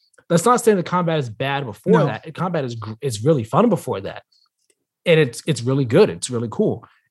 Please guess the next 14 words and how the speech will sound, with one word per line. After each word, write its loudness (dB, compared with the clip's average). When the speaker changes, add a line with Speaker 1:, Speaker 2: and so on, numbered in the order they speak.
Speaker 1:
It 0
just 2
doesn't 4
reach 4
its -2
full 4
potential -4
until -2
near -4
the -8
end -10
of -16
the -10
game. -12